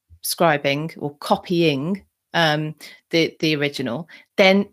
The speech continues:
of course, mistakes are made. So each one has its own individual mistakes on it. Welcome, Monica Chow, joining us from Italy. Um, so, so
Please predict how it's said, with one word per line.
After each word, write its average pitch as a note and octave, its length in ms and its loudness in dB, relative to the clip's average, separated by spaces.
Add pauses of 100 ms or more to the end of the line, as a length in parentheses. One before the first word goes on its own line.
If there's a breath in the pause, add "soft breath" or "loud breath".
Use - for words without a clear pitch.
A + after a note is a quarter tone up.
(500)
of F3 160 -6
course, G#3+ 380 4
mistakes G#3 520 0
are E3+ 60 -4
made. D3+ 320 -2
So F#3 140 -4 (100)
each A#3 300 -4
one E3+ 180 0
has F3 280 -4
its - 140 -8
own D#3 300 -2 (380 loud breath)
individual D#3 560 0
mistakes D3 440 -2
on C#3 100 0
it. C3+ 140 -6 (260 loud breath)
Welcome, A3 480 6
Monica G3 320 2
Chow, F3+ 600 2 (360)
joining D#3+ 280 -2
us D#3+ 120 -8
from E3 180 -12
Italy. D#3+ 560 -4 (600 loud breath)
Um, F#3+ 400 4 (160)
so, - 200 -2 (200)
so G#3+ 220 2